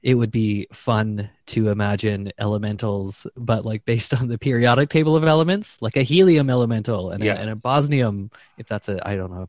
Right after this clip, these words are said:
Speaker 1: bosnium is a thing. Is it?
Speaker 2: Sounds right.
Speaker 1: Anyways, radium elemental, you know?
Speaker 2: Yeah. High-pitched
Speaker 1: Yeah.
Speaker 2: voice helium elemental.
Speaker 1: <laughs>
Speaker 2: You can have, like,
Speaker 1: Neon elementals would be pretty cool.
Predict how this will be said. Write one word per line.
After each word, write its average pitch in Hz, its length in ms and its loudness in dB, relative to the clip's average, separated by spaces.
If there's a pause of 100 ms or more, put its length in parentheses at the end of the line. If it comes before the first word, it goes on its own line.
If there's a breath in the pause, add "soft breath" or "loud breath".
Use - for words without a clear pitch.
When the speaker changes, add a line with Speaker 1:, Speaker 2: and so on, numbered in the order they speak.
(120)
Speaker 1:
bosnium 90 340 -10
is 87 120 -12
a 87 60 -12
thing. 92 200 -14
Is 117 160 -4
it? 170 160 -2 (320 soft breath)
Speaker 2:
Sounds 127 220 0
right. 139 120 0
Speaker 1:
Anyways, 90 340 -6 (440)
radium 131 480 2
elemental, 101 560 -6 (120)
you 127 80 -10
know? 110 280 -8 (440 loud breath)
Speaker 2:
Yeah. 104 300 -4 (460)
High-pitched 120 540 0
Speaker 1:
Yeah. 110 40 -8
Speaker 2:
voice 117 240 2
helium 117 460 2
elemental. 104 720 -8 (420 loud breath)
Speaker 1:
<laughs> - 0 - (120)
Speaker 2:
You 131 140 0
can 151 140 0
have, 165 180 0
like, 160 220 6
Speaker 1:
Neon 135 160 0
elementals 110 540 -4
would 98 80 -10
be 101 100 -6
pretty 92 180 -10
cool. 95 400 -10